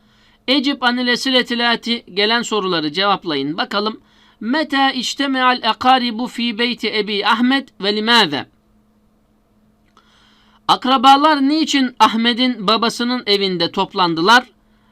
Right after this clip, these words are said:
Ne zaman toplandılar ve niçin toplandılar? Ne zaman diyelim? İçtemeal ekaribu fi beyti Ebi Ahmet'e fi yevmil aydi.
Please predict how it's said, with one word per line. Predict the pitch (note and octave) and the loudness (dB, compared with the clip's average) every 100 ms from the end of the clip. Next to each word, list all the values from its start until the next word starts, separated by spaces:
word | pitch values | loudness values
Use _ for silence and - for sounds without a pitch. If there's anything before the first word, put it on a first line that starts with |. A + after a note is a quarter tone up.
| _ | _
Ne | D3+ A3+ | -4 -2
zaman | A3 A3+ G#3 | 0 2 0
toplandılar | F#3+ G3 F#3+ F#3 F3+ A3 C#4 | 0 -4 0 -2 0 0 2
ve | B3 A3 | 2 2
niçin | C4+ A#3 G#3+ | 2 0 -2
toplandılar? | F3+ D#3 D3 D3 C#3+ D#3+ A#3+ B3 _ | -4 -4 -4 -4 -2 2 2 0 _
Ne | A3 D4 | -8 -2
zaman | A#3+ G3+ F3+ | 0 0 0
diyelim? | E3 E3 G3 C4 C4 _ _ _ _ | 2 2 2 0 -4 _ _ _ _
İçtemeal | A3 - - D4+ D4+ C4 A3 G#3 - | -4 -2 0 0 4 4 4 2 0
ekaribu | G3 - C#4 C#4 A3 F3 E3 D#3+ E3 _ _ _ _ _ _ _ _ _ _ _ | 0 4 6 6 2 2 2 2 -2 _ _ _ _ _ _ _ _ _ _ _
fi | - B3 A3 | -2 0 2
beyti | B3 C#4 B3 A#3 F#3+ D#3+ - | 2 2 2 2 0 0 0
Ebi | G#3 G#3+ A3+ G#3 | 0 2 2 2
Ahmet'e | A3+ B3 G#3+ F3 F#3 C4 C#4+ - _ _ _ | 2 2 0 0 4 4 2 -4 _ _ _
fi | _ - | _ -2
yevmil | A#3+ A#3+ A#3+ B3+ A#3+ A#3+ A3 | 2 4 4 2 2 0 0
aydi. | A#3 C#4 A3+ D#3+ B2+ | 2 0 0 -2 -4